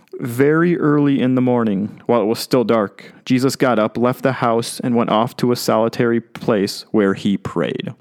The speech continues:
So Jesus is just around a lot of people. He's doing his Jesus thing. And then the next verse, the next morning, he's out. He retreats. He slows down. He, he retracts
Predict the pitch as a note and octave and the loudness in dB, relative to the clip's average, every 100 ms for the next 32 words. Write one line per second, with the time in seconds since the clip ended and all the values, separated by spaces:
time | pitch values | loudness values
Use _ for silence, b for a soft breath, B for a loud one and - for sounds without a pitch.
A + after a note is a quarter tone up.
0 | - - _ _ _ - - A#2+ C#3 B2+ | -20 -20 _ _ _ -8 -2 2 2 2
1 | - G#2+ A#2 A2+ A#2+ A2 G#2+ G#2 - B2+ | -2 -2 -2 0 0 2 2 0 0 0
2 | B2+ A2+ G2+ A2+ A2 G#2+ A2 A2+ A2 - | 0 0 0 0 0 -2 -2 -2 -2 0
3 | G2+ G#2+ - B B B B - A2+ A#2+ | 0 0 -4 B B B B 0 2 2
4 | A2+ A2 A2 - A#2 G#2+ - G#2+ G#2+ A2 | 2 0 -2 0 0 0 0 -2 -2 0
5 | G#2+ G2+ G2+ A2+ G#2 G2 G2 - - - | 0 0 -2 -2 0 2 0 -2 -10 -16
6 | _ b b b - A#2+ G#2 - - A#2 | _ b b b -4 0 0 -2 -2 0
7 | F#2+ - - - - b b b A#2+ G#2+ | -2 -6 -10 -10 -16 b b b -2 -2
8 | - - A2+ A2+ A#2+ A#2+ G#2 - A2 A2 | -4 -4 0 2 2 0 -4 -4 0 0
9 | G#2 F#2 E2 F#2+ A#2 A#2+ A2+ A2+ - - | 0 0 -2 -4 -2 0 0 0 -2 -2
10 | A2+ A2 E2 - - | 0 0 -2 -6 -10